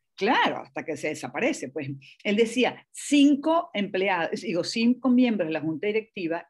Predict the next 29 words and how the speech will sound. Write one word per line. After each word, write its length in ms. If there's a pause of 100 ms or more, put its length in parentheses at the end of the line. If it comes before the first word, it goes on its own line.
que 160
cambien 400
cada 260
dos 300
años, 500 (140)
quedando 760 (320)
tres 220
de 160
ellos, 380
se 180
cambian 320
dos, 240 (320)
tres 240
de 140
ellos 220
se 140
cambian 380
dos, 160
para 220
que 100
siempre 420
quede 280
alguien 460 (260)
comprometido, 1080
pero 160
siempre 600
entre 320
alguien 400
nuevo, 460